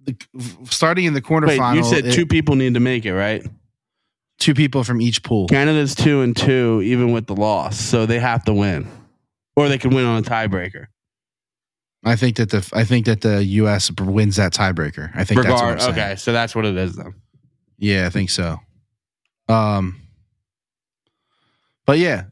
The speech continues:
Speaker 1: so I think the U S is in, in, and
Speaker 2: No.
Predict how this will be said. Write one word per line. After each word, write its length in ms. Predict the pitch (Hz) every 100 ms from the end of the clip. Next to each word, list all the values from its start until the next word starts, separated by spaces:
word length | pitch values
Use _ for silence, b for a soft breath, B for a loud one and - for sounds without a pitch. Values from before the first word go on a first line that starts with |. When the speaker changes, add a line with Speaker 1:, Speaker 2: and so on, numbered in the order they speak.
| -
Speaker 1:
so 160 | - 147
I 80 | 135
think 180 | 185
the 100 | 165
U 220 | 135 147 151
S 220 | 127 -
is 120 | 120
in, 360 | 131 143 147 135 - _ -
in, 420 | 147 127 110 123 _ _ _ -
and 560 | 123 120 120 117 113 117
Speaker 2:
No. 540 | 135 139 123 104